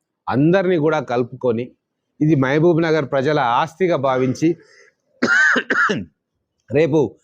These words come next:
రాష్ట్రంలోనే మహబూబ్ నగర్లో ఇక్కడ మదీనా ఎడ్యుకేషన్ సొసైటీలో మేము చదువుకోవాలి అని చెప్పి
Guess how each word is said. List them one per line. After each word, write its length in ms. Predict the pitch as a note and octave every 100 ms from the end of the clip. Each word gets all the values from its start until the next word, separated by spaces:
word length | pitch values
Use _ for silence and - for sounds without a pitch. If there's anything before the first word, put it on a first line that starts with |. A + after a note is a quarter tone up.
| _ -
రాష్ట్రంలోనే 880 | B2 D3+ F3+ - F#3 F3 E3+ E3 B2+ - _ _ _ _ _ _
మహబూబ్ 400 | A#2+ D3+ E3+ F3+
నగర్లో 380 | E3 D#3+ D#3 D#3
ఇక్కడ 280 | D3+ A#2+ C#3+ A#2+ - _ _ _ _ _ _ _ _ _ G#2+
మదీనా 360 | C3 E3 E3+ D#3
ఎడ్యుకేషన్ 520 | C#3+ C3+ D#3 B2+ D3
సొసైటీలో 540 | C#3+ B2 C#3+ C#3+ D3+ D3+
మేము 180 | D3 B2+
చదువుకోవాలి 680 | B2+ C#3+ D3+ E3 D#3 D3 C#3+
అని 160 | C#3
చెప్పి 320 | B2 A#2+ D3